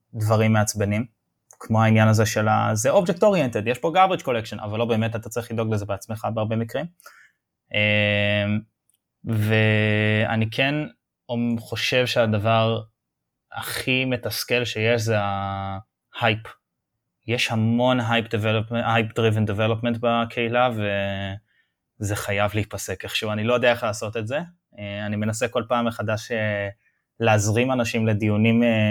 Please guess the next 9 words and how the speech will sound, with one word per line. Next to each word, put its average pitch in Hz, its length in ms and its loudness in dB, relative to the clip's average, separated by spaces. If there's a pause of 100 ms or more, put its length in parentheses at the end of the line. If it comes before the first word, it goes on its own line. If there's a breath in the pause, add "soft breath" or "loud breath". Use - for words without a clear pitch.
(340)
יותר 117 380 2 (220)
על 107 300 -2 (380)
מידע 117 640 2
ויותר 110 260 -2
על 117 60 0
חוויות 110 300 -2
אישיות 113 280 0
ופחות - 380 -4
על 101 80 0